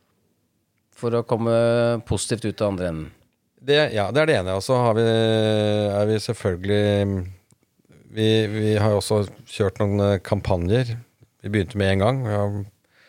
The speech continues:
Speaker 2: Og det handlet om sånn type, litt sånn dystert nødtilbud.
Speaker 1: Ja.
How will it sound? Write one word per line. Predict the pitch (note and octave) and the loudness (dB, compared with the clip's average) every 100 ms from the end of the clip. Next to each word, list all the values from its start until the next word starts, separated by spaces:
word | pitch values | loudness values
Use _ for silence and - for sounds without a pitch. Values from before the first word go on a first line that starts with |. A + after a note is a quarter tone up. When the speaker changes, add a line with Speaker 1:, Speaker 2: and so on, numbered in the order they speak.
| _ _ _ _ _ _ _ - | _ _ _ _ _ _ _ -10
Speaker 2:
Og | G#2 | -2
det | G#2 G#2+ | 2 2
handlet | G#2+ G2 F#2 | 2 0 0
om | G2+ F#2+ | 0 0
sånn | G2+ F#2 | -2 -2
type, | G2 - G2 G2 G2 F#2+ | -2 0 0 2 0 0
litt | G2 | -2
sånn | - F#2+ F#2 E2+ _ _ _ _ _ - | -2 -2 -4 -8 _ _ _ _ _ -6
dystert | G2 - - G#2+ - - | -4 -2 -2 -4 -6 -8
nødtilbud. | G2 F#2+ F#2+ E2+ G#2 - - G2 G2 D3+ F#3 D#3 | -2 2 2 0 -8 -10 -4 -2 0 0 -2 -2
Speaker 1:
Ja. | G#2+ | -2